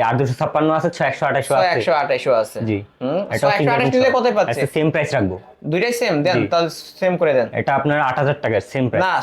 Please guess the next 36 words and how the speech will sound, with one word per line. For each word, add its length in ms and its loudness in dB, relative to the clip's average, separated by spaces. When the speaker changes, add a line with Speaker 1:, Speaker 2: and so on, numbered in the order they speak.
Speaker 2:
ছয় 200 4
একশো 200 -2
আঠাশ 220 -2
নিলে 120 0
সাত 160 -2
হাজার 180 0
পাঁচশো 240 -2
করে 180 2
দেন 140 -2
এটা, 140 -2
Speaker 1:
আচ্ছা, 160 2
Speaker 2:
যা। 100 2
Speaker 1:
আচ্ছা, 120 -2
সাত 100 0
হাজার 220 2
পাঁচশো 300 0
আর 140 4
Speaker 2:
বিগ 140 2
Speaker 1:
এটা 160 2
Speaker 2:
ডিসপ্লের 380 0
ফোন 100 2
কিন্তু, 180 0
ভিউয়ার্স, 280 2
এ, 100 2
অবশ্য 460 4
পাঁচ 320 -2
হাজার 180 0
এমএএইচ 160 0
এর 180 -2
বিগ 160 0
Speaker 1:
পাঁচ 120 0
হাজার 140 2
Speaker 2:
ব্যাটারি। 160 2
Speaker 1:
বিগ 80 4
ব্যাটারি, 240 -2
হ্যাঁ। 180 -10